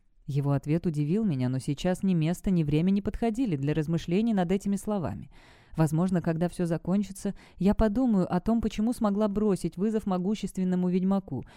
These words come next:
учитывая, что даже опытный махири, по словам Николаса, не сравнится по силе с ведьмаком из Хейла. Но сейчас мои друзья-тролли нуждались во мне. Реми прошёл под аркой, и я последовала за ним,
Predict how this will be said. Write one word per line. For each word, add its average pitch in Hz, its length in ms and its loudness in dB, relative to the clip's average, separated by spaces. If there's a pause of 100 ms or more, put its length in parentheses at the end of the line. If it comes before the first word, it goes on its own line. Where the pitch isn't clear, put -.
(160)
учитывая, 180 480 2
что 180 160 -4
даже 175 260 2
опытный 175 440 0
махири, 170 460 0
по 147 120 -2
словам 156 320 0
Николаса, 190 540 -2 (200)
не 233 120 4
сравнится 220 580 2
по 160 140 0
силе 180 280 0
с - 100 -6
ведьмаком 165 480 0
из 190 220 -6
Хейла. 139 440 -2 (400)
Но 170 200 2
сейчас 180 500 -2
мои 156 160 0
друзья-тролли 160 760 0
нуждались 165 540 0
во 160 100 -2
мне. 127 260 -6 (640)
Реми 247 340 4
прошёл 202 400 0
под 170 260 0
аркой, 220 420 -2 (200)
и 208 100 2
я 233 160 4
последовала 190 600 2
за 151 160 2
ним, 202 260 2